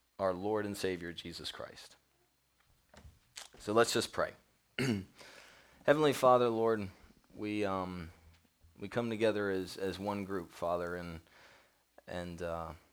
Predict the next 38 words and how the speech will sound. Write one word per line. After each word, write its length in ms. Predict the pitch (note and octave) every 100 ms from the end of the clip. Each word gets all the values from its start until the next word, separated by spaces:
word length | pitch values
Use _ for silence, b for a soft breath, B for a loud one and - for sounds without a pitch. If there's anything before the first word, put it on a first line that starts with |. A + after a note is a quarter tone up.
| b b _ _ _ _ _ _ _ _
as 160 | E2+ E2+
Christ 340 | - G#2 F#2+
followers. 640 | - E2+ D#2 G#1 G1+ - - - _ _ _ _ _ _ _ _ _ _ _ _ F#2
And 120 | G2
Lord, 220 | G#2 G2+
we 120 | G#2+
want 320 | G#2+ A2 G#2+ -
to, 320 | - G2 F#2+
um, 440 | F#2 F#2 F#2 F2 - B B B B B B -
we 80 | A#2
want 180 | A#2
to 60 | G#2+
follow 300 | - G#2+ G#2
you 240 | G2 G2 G2
to 120 | F#2+
the, 220 | F#2 F2 -
to 80 |
the 100 | F2+
best 300 | F2+ F#2+ F2+
of 120 | F2+ F2
our 140 | E2+
ability, 420 | E2+ F2 E2 D#2
Lord, 360 | D2+ D#2 E2+ D#2
and, 200 | E2 D2+ A#1
and 180 | F2 F2+
we 100 | G2
want 280 | F#2 F2+ -
to, 260 | - F2+ F2
um, 400 | E2+ E2 E2 E2 _ _ b b b b b b b _ _
to 140 | - F#2
walk 420 | F#2+ F2+ - - B1+ C2+
together 640 | - G2 A2 G#2+ F#2+ F2 F2+
as 260 | F#2+ F#2 F2+
you 300 | G2+ G2+ F#2+
would 160 | F2+
want 180 | F2 E2
us 160 | D2+ -
to. 220 | - A1+